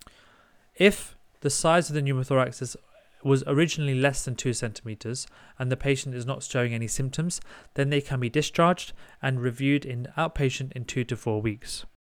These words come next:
But also note that in some patients with a large pneumothorax but they have minimal symptoms, then conservative management may be appropriate. Okay, so if we've asp-, if we ne-, if we've needed to aspirate and it's not mi-, not been successful,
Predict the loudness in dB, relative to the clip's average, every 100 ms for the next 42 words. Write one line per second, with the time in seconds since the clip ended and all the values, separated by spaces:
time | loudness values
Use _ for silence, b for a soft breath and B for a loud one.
0 | _ _ _ -20 B B B B 4 6
1 | 6 6 6 4 4 0 2 4 4 4
2 | 2 -2 -2 0 2 2 2 0 -4 0
3 | 0 0 -2 -6 -4 -2 -2 -2 0 0
4 | 0 -2 -4 -6 -6 -6 -6 -10 B B
5 | B -6 -4 -4 2 4 4 0 0 0
6 | 0 -6 -4 -2 0 -2 0 0 0 -6
7 | -10 -16 -18 _ _ _ _ _ _ _
8 | _ _ _ _ _ _ -20 B B B
9 | B B -2 -2 -2 6 6 6 -2 _
10 | 0 4 6 4 2 0 0 -2 2 2
11 | 2 0 4 4 6 2 2 0 -2 -4
12 | -2 0 0 -4 -4 -2 -2 -2 0 -2
13 | -2 -4 -4 -4 -2 -2 -2 -6 0 0
14 | 2 0 -4